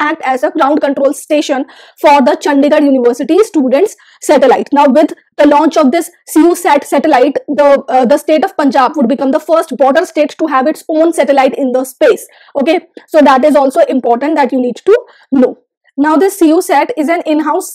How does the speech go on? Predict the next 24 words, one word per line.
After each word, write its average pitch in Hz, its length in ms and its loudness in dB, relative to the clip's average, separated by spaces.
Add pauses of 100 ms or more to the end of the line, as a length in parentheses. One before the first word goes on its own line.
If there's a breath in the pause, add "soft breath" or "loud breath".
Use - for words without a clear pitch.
developed 277 480 0
nano 285 320 2
satellite. 254 420 -2 (280 loud breath)
In-house 302 400 0
means, 370 340 -2
uh, 269 320 2
the 254 200 2
indigenously 285 600 0
developed, 240 400 -2 (320 soft breath)
uh, 254 240 2 (140)
nano 277 280 2
satellite 269 480 0 (320 soft breath)
designed 302 300 4
by 269 100 4
the 285 100 0
students 247 300 -2
of - 220 -4
Chandigarh. 240 420 -2
So 277 120 0
that's 294 260 2
all 320 160 0
about 277 280 0
this 302 220 0 (280 soft breath)
entire 269 380 2